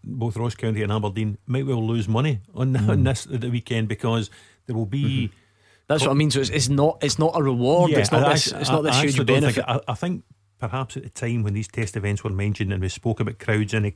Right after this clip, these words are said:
Speaker 1: you know, into four figures rather than just three hundred people,
Speaker 2: It's three hundred people.
Speaker 1: it, it could have been potentially lucrative for the clubs. This won't be. There's shielding implications, there are policing implications, there are all manner of implications to get these, these people in. Actually, when I was at Ross County the other week for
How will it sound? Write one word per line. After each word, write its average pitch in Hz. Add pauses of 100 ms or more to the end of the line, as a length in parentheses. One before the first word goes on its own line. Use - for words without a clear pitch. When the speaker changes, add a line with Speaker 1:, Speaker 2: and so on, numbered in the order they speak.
Speaker 1:
you 127
know, 104
into 117
four 107
figures 104
rather 107
than 101
just 104 (140)
three 117
hundred 101
people, 123
Speaker 2:
It's -
three 131
hundred 92
people. -
Speaker 1:
it, 127
it 127
could 135
have 120
been 117 (240)
potentially 104
lucrative 101
for -
the 101
clubs. 98
This 127
won't 113
be. 98 (340)
There's 104
shielding 131
implications, 117
there 104
are 92
policing 113
implications, 107
there 104
are 104 (480)
all 127
manner 120 (180)
of 107
implications 107
to -
get 107
these, 104
these 110
people 107
in. 110
Actually, 120
when 107
I 113
was 107
at 117
Ross 127
County 117
the 107
other 107
week 110
for 104